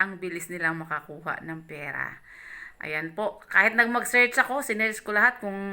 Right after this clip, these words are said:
marami bang nabibiktima. Ayan, sobrang dami pong nabibiktima. Kahit nga po, ultimo, yung totoong Rosmar, nabiktima daw po siya ng fifty K. Kaya,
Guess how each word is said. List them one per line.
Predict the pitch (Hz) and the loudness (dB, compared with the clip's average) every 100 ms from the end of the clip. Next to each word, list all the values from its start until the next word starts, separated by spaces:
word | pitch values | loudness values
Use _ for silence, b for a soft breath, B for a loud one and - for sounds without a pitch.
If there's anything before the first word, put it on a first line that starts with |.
| 196 196 196 | -6 -6 2
marami | 196 196 196 196 185 | 8 8 6 2 0
bang | 185 | 0
nabibiktima. | 185 180 170 170 180 180 175 196 - B B B B B - | 0 -2 -4 -4 -4 2 4 4 2 B B B B B 2
Ayan, | 180 202 196 | 4 6 4
sobrang | 220 202 190 214 214 | 2 -2 6 6 6
dami | 202 196 202 185 | 8 6 6 -4
pong | 196 190 | -6 -4
nabibiktima. | 180 170 170 165 - 170 165 151 | -4 -4 -8 -8 -10 -8 -4 0
Kahit | 165 170 170 | 2 2 -2
nga | 165 | -6
po, | 160 175 | -6 -6
ultimo, | 175 175 175 170 | -6 -6 -6 -4
yung | 170 165 | -4 -4
totoong | 180 180 180 175 | -6 -4 -6 -6
Rosmar, | 170 170 180 160 151 | -8 -8 -4 0 0
nabiktima | 156 156 143 - 156 151 | -2 -8 -10 -14 -8 -6
daw | 151 147 | -6 -10
po | 147 | -12
siya | - 151 | -10 -8
ng | 160 156 151 | -4 -4 -6
fifty | - 151 - - 139 | -16 -18 -18 -18 -16
K. | 139 139 135 131 B B B B | -12 -12 -12 -16 B B B B
Kaya, | 170 170 156 | -6 -2 -2